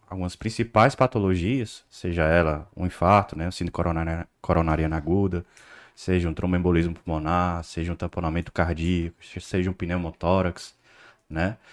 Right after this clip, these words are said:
seja até uma rotura esofagiana, né, que é muito mais grave, mas enfim, também tão grave quanto as outras patologias que a gente acabou de citar. E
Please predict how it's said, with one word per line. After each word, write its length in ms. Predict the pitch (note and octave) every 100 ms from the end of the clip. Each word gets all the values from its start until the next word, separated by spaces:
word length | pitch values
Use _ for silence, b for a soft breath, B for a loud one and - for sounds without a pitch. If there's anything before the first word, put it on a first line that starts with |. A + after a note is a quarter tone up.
| b b
seja 220 | - F2
até 200 | F2 F2
uma 100 | G2 G#2+
rotura 320 | G2+ - G2+
esofagiana, 760 | F#2+ F#2+ F#2+ F#2 F2+ G2 F#2+
né, 120 | F2 F2+
que 100 | E2+
é 40 |
muito 360 | F2 F2+ A2 A#2
mais 220 | F#2 E2+
grave, 400 | E2+ F2 F#2+ F#2
mas 180 | F2+ E2+
enfim, 420 | F2+ - F2+ D#2 -
também 520 | D2+ D#2 F2 F#2 F#2 -
tão 180 | F#2 F#2
grave 340 | E2 E2+ F2+
quanto 300 | - F2+ E2+
as 120 | E2+
outras 500 | E2+ E2 E2+ - - _ -
patologias 540 | E2+ F2 E2+ E2 D#2
que 80 | E2+
a 40 |
gente 140 | D#2+ E2
acabou 280 | D#2+ D#2+
de 60 | E2
citar. 540 | - D2+ - G2 A#2 b b b b b b b _
E 440 | - F#2 F#2+ G2